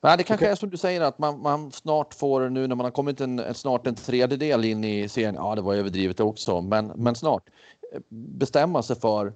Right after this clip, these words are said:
Speaker 1: okej, den här ger vi förtroendet och sen jobbar vi med den spelarens eventuella brister så att,
Speaker 2: Mm.
Speaker 1: eh, d-, den, den fungerar fullt ut. Eller de, båda de positionerna, ja, höger, högerback och högerytter.
Speaker 2: Jag skulle
Speaker 1: Eh.
Speaker 2: vilja se f-,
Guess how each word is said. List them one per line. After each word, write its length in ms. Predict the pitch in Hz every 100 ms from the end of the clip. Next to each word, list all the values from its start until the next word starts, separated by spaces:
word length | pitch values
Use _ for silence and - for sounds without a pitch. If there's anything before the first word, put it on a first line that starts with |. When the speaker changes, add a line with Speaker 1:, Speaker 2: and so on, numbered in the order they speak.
| _ _ _ -
Speaker 1:
okej, 340 | - 135 120
den 160 | 127 127
här 340 | 143 139 131
ger 300 | 113 127 120
vi 100 | 110
förtroendet 680 | 120 117 127 120 113 101 104 -
och 180 | 120 117
sen 160 | 135 120
jobbar 320 | 117 120 127
vi 140 | 113
med 120 | 110
den 280 | 90 117 113
spelarens 680 | - 110 107 110 110 101 -
eventuella 640 | 113 110 107 107 107 104 104
brister 680 | 98 127 - - 101 90
så 160 | 98 110
att, 200 | 104 -
Speaker 2:
Mm. 160 | 110 101
Speaker 1:
eh, 140 | 98 104 107 - -
d-, 100 | -
den, 360 | 107 113 107 107 - _ _ -
den 140 | 123
fungerar 500 | 127 117 113 113 107
fullt 380 | 104 113 107 120
ut. 460 | 127 90 - - - _ -
Eller 180 | 123
de, 400 | 117 135 104 90 98
båda 340 | 117 123 139
de 140 | 104
positionerna, 640 | 95 107 104 110 104 104 101
ja, 300 | 101 73 80 110 - 78
höger, 440 | 117 117 104 104 104
högerback 680 | 107 117 107 101 110 110 104
och 80 | 101
högerytter. 520 | 101 101 98 95 - - - - - - - _
Speaker 2:
Jag 240 | - 185 214
skulle 180 | 233
Speaker 1:
Eh. 40 | 208
Speaker 2:
vilja 180 | 196 156
se 160 | 175
f-, 260 | - -